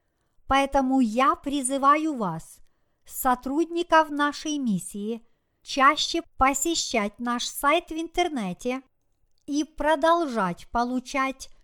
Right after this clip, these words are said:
новую духовную пищу от нас, а также поддерживать с нами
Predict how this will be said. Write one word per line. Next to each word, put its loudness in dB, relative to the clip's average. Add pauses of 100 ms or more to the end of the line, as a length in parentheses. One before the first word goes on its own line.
(160)
новую 6
духовную 4
пищу -2
от 0
нас, -6 (600)
а 4
также 2 (380)
поддерживать 4
с -4
нами 0